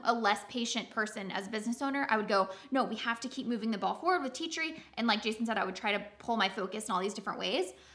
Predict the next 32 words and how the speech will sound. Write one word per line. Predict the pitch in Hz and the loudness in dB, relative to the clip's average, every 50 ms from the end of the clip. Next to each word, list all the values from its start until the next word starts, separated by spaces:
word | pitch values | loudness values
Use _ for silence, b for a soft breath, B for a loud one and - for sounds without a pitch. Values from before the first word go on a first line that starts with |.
| b b | b b
But | 233 214 - 339 359 320 254 233 208 - - - - - _ _ _ _ _ | -8 4 6 8 8 8 8 6 4 2 -2 -12 -16 -20 _ _ _ _ _
I | 233 254 | 2 2
take | 247 294 294 - | 2 -2 -6 -6
a | 302 | -8
step | 294 - 269 254 | -4 0 2 4
back | 269 269 262 262 | 4 2 2 0
and | 240 208 - | -2 -2 4
I | - 226 240 247 247 | 6 6 6 6 6
know | 240 233 233 240 240 | 4 4 4 4 2
that | 208 196 202 | 0 0 0
the | 214 | -2
greater | 180 - 202 208 196 196 | -2 0 0 0 0 -2
strategy | - - - 190 185 - 208 208 214 254 269 285 285 - - | -4 -2 0 2 2 2 0 -2 -4 -4 -4 -4 -6 -2 -2
is | 233 220 | -2 -2
going | - - 214 208 220 | -2 -2 -2 -2 -2
to | - 208 | -2 -2
be | 208 | 0
to | 196 196 | 0 0
go | 185 208 196 180 - | 2 0 0 0 4
all | - 190 196 202 185 | 6 6 6 6 2
in | 185 196 | 0 0
on | 190 190 190 | 0 0 0
one | 190 196 | -4 -4
thing | 190 190 180 180 | -4 -4 -4 -2
at | - | -2
a | 175 | -4
time. | 180 - - 196 180 180 214 247 285 294 | -4 -4 -4 -2 0 0 0 0 -2 0
And | - 254 254 | 0 0 0
so, | - - 220 202 196 190 202 202 B B B B B B _ | 0 2 4 4 4 4 2 0 B B B B B B _
yeah, | 440 427 302 | 4 6 6
we | 233 233 | 6 6
moved | 233 233 240 247 247 226 240 | 4 4 4 2 0 -2 -6